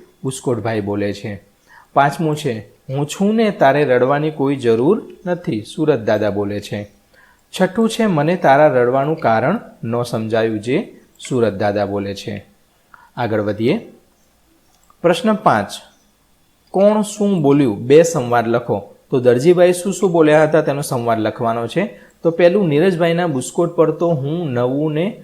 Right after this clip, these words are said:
સરસ ખિસ્સું ચોંટાડવાનો છું." બીજું, "અરે વાહ, ખરેખર તું તો સરસ લાગે છે", જે દરજીભાઈ બોલે છે. હવે બુસ્કોટભાઈ વિશે લખવાનું છે, તો બુસ્કોટભાઈ વિશેના બે સંવાદ લખવાના છે. તો, "ખસ, આગો ખસ,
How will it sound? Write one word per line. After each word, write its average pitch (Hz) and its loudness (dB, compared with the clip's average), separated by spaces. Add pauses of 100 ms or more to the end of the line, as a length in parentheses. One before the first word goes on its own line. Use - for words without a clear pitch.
(160)
સરસ 156 -2
ખિસ્સું 151 -4
ચોંટાડવાનો 107 -2
છું." 185 -6 (460)
બીજું, 156 2
"અરે 127 2
વાહ, 123 2 (180)
ખરેખર 135 0
તું 135 -6
તો - -4 (120)
સરસ 147 0
લાગે 107 -2
છે", 113 -4
જે 131 -4 (260)
દરજીભાઈ 110 2
બોલે 98 -2
છે. 101 -10 (600)
હવે 139 4
બુસ્કોટભાઈ 170 4
વિશે 185 0
લખવાનું 185 0
છે, 190 -4
તો 180 -2
બુસ્કોટભાઈ 156 0
વિશેના 160 -2
બે 147 0
સંવાદ 123 -2
લખવાના 147 -4
છે. 180 -6 (300)
તો, 180 0
"ખસ, - 0 (200)
આગો 127 2
ખસ, 156 0